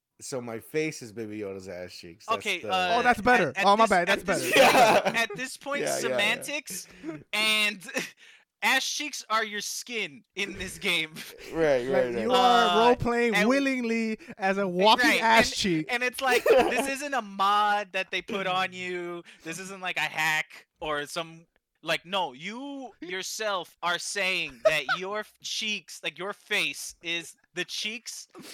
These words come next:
Speaker 2: of Baby Yoda
Speaker 1: Yeah.
Speaker 2: Sass.
Speaker 1: Yeah.
Speaker 2: Uh,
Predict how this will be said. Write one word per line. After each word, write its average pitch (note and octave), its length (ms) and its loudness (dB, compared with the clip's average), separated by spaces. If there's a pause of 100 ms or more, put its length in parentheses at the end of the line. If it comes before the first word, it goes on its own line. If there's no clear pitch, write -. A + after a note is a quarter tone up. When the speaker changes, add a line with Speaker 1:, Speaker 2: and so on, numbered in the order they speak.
Speaker 2:
of D#3+ 240 -8
Baby G3+ 460 -10
Yoda D#3 440 -8 (360)
Speaker 1:
Yeah. A2 240 -4
Speaker 2:
Sass. D3+ 540 -2 (400)
Speaker 1:
Yeah. E3+ 40 -2
Speaker 2:
Uh, D#3 580 0